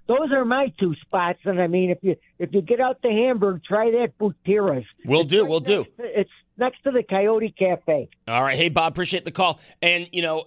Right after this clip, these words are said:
Speaker 2: Imperial also has, they have great subs. They also have really good pizza. My wife and I went there and had pizza and wings while watching the, uh, Eagles Giants. We were in the area, um, helping out, uh, with, um, helping out with something. And we were there for,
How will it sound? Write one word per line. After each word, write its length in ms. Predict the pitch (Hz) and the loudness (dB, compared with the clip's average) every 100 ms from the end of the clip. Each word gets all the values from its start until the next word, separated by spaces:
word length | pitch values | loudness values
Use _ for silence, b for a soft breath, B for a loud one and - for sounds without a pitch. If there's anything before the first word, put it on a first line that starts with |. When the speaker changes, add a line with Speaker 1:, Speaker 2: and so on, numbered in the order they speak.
| - | -2
Speaker 2:
Imperial 520 | 175 147 226 262 165 | -4 -2 -4 0 0
also 260 | 175 185 165 | 0 0 -2
has, 380 | 143 139 135 | -2 -2 -6
they 160 | - 139 | -6 -2
have 200 | 143 135 - | -2 -6 -10
great 240 | - 165 - | -6 -4 -2
subs. 300 | 170 165 139 | -2 -2 -2
They 100 | 151 | -2
also 180 | 156 | 0
have 140 | 156 117 | -2 -2
really 160 | 143 | -2
good 160 | 139 127 | -2 -6
pizza. 320 | 143 135 127 | -6 -6 -6
My 120 | 117 | -4
wife 220 | 123 143 143 | -2 -2 -2
and 80 | |
I 80 | 139 | -4
went 240 | 139 139 143 | -2 -4 -2
there 280 | 139 135 b b b | -2 -2 b b b
and 280 | - 135 135 | -2 0 0
had 180 | 110 139 | -4 -8
pizza 280 | 147 147 151 | -10 -4 -4
and 120 | 135 | -2
wings 300 | 147 147 123 | -2 -2 -2
while 100 | 131 | 0
watching 400 | 135 135 - 135 | 0 -2 -2 -4
the, 160 | 127 123 | -4 -2
uh, 160 | 123 - _ | -2 -4 _
Eagles 340 | - 139 147 135 | -6 0 0 0
Giants. 340 | 170 147 135 | -2 -2 -2
We 60 | 160 | -2
were 100 | 165 | -2
in 140 | 160 | 0
the 180 | 165 147 | 0 2
area, 360 | 151 147 135 123 b b - | 0 0 -2 -4 b b -4
um, 420 | 135 127 123 123 - | 0 2 0 -4 -4
helping 320 | 165 156 143 | -4 -2 -2
out, 260 | 135 135 - - | -2 -4 -8 -6
uh, 400 | 135 127 127 123 | -2 0 0 -4
with, 520 | 117 131 135 127 120 | -6 -2 -2 -2 -2
um, 340 | 127 117 117 120 | -2 0 -2 -8
helping 240 | 147 147 139 | -6 -6 -2
out 240 | 131 - | -4 -4
with 140 | 139 127 | -4 -2
something. 360 | 120 117 117 B B B - | -4 -4 -8 B B B -2
And 600 | 135 127 123 123 123 127 - | 0 0 -2 -8 -8 -10 -6
we 100 | 147 | -4
were 140 | 143 139 | -2 -2
there 260 | 135 135 | 0 -2
for, 560 | 127 - 131 123 120 | -4 -2 0 0 -2